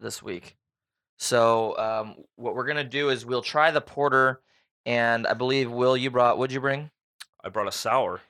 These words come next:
Speaker 1: So Will brought a sour beer. So we're gonna try the porter and the sour before we take the pills,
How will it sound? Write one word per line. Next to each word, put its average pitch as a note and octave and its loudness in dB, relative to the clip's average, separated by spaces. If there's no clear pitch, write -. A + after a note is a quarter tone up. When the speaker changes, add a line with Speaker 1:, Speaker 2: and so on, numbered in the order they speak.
Speaker 1:
So - -4
Will B2+ 4
brought C3 6
a A#2+ 0
sour C3+ 4
beer. A2 -2
So A#2+ -6
we're C#3 0
gonna G3+ 0
try F3+ 0
the D#3+ 0
porter E3+ 0
and C#3 0
the B2+ -4
sour C#3 4
before D3 0
we E3+ 0
take E3+ -6
the F3 -14
pills, F3+ -4